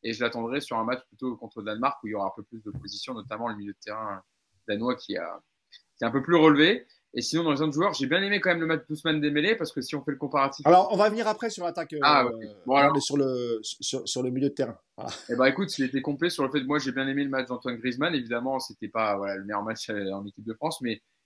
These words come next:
Speaker 1: il a été là pour combiner, euh, il a fait son travail de sape, euh, voilà, c'était du bon Griezmann et, euh, et on en aura besoin parce que l'absence de Karim Benzema, euh,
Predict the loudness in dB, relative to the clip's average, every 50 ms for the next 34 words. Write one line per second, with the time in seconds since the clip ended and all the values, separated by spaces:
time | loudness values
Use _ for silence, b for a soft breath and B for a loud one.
0 | _ _ _ -4 0 2 2 2 2 2 4 4 2 2 0 -10 -12 -10 -8 -8
1 | -4 -2 0 0 2 2 4 4 4 4 4 4 2 2 0 0 -2 -4 -10 -10
2 | -10 -4 0 0 2 2 0 -2 -4 0 2 4 4 4 4 2 -2 -6 -4 -2
3 | -4 -4 -6 -8 -16 _ _ -14 -12 -8 -6 -4 -4 -4 -2 -4 -4 -2 0 0
4 | 0 0 0 -4 -8 _ _ _ _ _ _ _ -6 -4 -2 0 0 2 2 2
5 | 2 0 0 -2 -2 0 2 4 4 4 4 2 0 0 -2 -2 -2 -4 -6 -2
6 | -2 -2 -2 -4 _ _ _ _ _ _ _ -6 -2 -2 -2 0 0 0 0 0
7 | 0 -2 0 0 0 0 0 -2 -2 -2 -2 -2 0 2 2 4 4 2 0 -2
8 | _ _ -10 -8 -8 -8